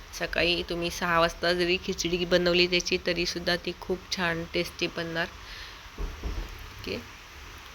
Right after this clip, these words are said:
आणि थोडं तांदळामध्ये पण थोडंसं मीठ टाकायचं, कारण आपण बटाट्यामध्ये मीठ टाकलेलं आहे पण तांदळाला ते मीठ लागणार नाही, तर,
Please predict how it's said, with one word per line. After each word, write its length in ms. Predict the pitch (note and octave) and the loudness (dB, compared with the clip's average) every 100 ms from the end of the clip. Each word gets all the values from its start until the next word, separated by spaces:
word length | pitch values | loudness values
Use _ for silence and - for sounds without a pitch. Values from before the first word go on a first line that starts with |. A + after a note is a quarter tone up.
| - | -10
आणि 240 | F3 E3 E3+ - - | -4 -4 -4 -10 -2
थोडं 260 | F#3 F#3 F#3+ - - - F3 - | 6 8 8 4 -14 -16 -14 2
तांदळामध्ये 560 | F3 F3 E3+ E3+ E3+ E3+ | 4 8 6 6 4 2
पण 140 | F#3+ G#3 | 0 -2
थोडंसं 320 | F#3 E3+ F#3 | 0 0 -2
मीठ 200 | F3+ G3+ - - - | 0 0 -2 -4 2
टाकायचं, 420 | E3+ D#3 D#3 D#3 | 2 2 -4 -2
कारण 200 | D#3+ D#3+ | 2 4
आपण 320 | D#3+ F3 F3+ | 2 2 2
बटाट्यामध्ये 600 | F3 E3 E3 F3 F3 F3 | 4 6 8 8 6 2
मीठ 160 | F3+ F3+ - | 2 2 4
टाकलेलं 380 | E3+ F3 E3+ E3+ | 4 6 4 6
आहे 140 | E3+ | 4
पण 240 | - E3+ E3+ | 0 -2 2
तांदळाला 480 | E3+ E3 D#3+ E3 E3 | 2 6 6 6 4
ते 140 | F3 | 2
मीठ 220 | F3 E3+ - | 0 0 2
लागणार 460 | F#3 D#3+ D#3+ E3 E3+ | 6 6 6 2 2
नाही, 400 | F#3 F#3+ F3+ F#3 - | 4 2 4 0 2
तर, 120 | F3+ | 0